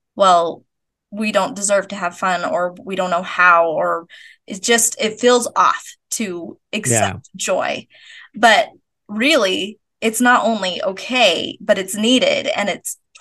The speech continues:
Speaker 1: totally good. And that enabled you, like, that relationship with your, you and your dad can,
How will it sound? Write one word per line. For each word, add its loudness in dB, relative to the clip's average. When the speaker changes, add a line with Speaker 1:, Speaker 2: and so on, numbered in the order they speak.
Speaker 1:
totally 4
good. 4
And -2
that 4
enabled -4
you, -4
like, -4
that 2
relationship -4
with -12
your, -6
you -8
and -4
your -10
dad 2
can, -14